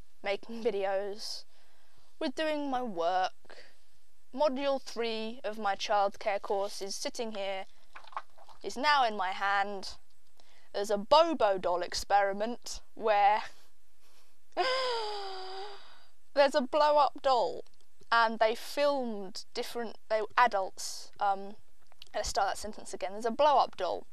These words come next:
and they filmed kids watching the adult do different things to the doll. Now, I'm sorry, but that is just a sexual reference waiting to happen.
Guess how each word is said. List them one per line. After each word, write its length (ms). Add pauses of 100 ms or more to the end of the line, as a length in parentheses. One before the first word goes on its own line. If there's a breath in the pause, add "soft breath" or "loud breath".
(480 loud breath)
and 180
they 120 (120)
filmed 540
kids 380
watching 340
the 100
adult 360
do 100
different 300
things 340
to 100
the 100
doll. 380 (300 loud breath)
Now, 200
I'm 100
sorry, 540 (1400 soft breath)
but 140
that 240
is 120
just 180
a 40
sexual 500
reference 440
waiting 400
to 80
happen. 480